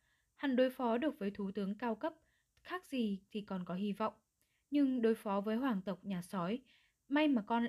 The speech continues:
liệp sát giả Ngân Nguyệt Hung Lang này đã bị trọng thương, nên La Phong vẫn còn cơ hội." "Còn cơ hội?" Đám người đều cầm ống nhòm, nhìn xuống La Phong đang truy đuổi phía dưới.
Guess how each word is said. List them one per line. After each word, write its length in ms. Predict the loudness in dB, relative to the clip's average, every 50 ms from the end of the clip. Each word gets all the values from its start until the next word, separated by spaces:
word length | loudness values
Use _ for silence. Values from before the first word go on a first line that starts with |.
| -2
liệp 160 | -4 -6 -4
sát 260 | -4 -4 -6 -6 -4 -2
giả 280 | 0 0 2 0 0 -2
Ngân 220 | -2 -2 -2 0
Nguyệt 160 | 0 0 -2 0
Hung 180 | -2 -2 0
Lang 320 | 2 2 4 2 2 2 0
này 200 | 0 0 -2 -4
đã 100 | -6 -6
bị 140 | -8 -8 -8
trọng 220 | -8 -8 -8 -6
thương, 260 | -4 -2 0 0 0 -2 -4 _ _ _ _ _ -2
nên 200 | 0 2 4 4
La 100 | 2 2
Phong 360 | 0 -2 -2 0 0 0 0
vẫn 280 | -2 -4 -4 -6 -6
còn 200 | -4 -2 -2 -2
cơ 140 | -2 -4 -2
hội." 200 | 0 0 0 -2 -4 _ _ _ _ _ _ _ _ _ _ _ _ _ _ _
"Còn 160 | -4 -4 -2
cơ 120 | 0 2 4
hội?" 340 | 6 6 6 4 4 0 -2 -6 -20 _ _ _ _ _ _ _ _ _ _
Đám 240 | -4 -2 0 2 2
người 220 | 4 4 4 4 4
đều 260 | 4 2 2 0 0
cầm 220 | -2 -4 -4 -4
ống 200 | -2 -2 -2 0
nhòm, 300 | 0 2 2 2 0 -2 -4 _ _ _ _ _ -4
nhìn 160 | -2 0 0
xuống 200 | 0 -2 -4 -2
La 140 | -2 -2 -2 -2
Phong 240 | -2 -2 -2 -2 -2 -4
đang 220 | -4 -4 -2 -2 -2
truy 180 | -2 -4 -4 -2
đuổi 200 | -2 -2 -2 -2
phía 200 | -4 -6 -8 -6
dưới. 340 | -4 -2 -2 -2 -2 -2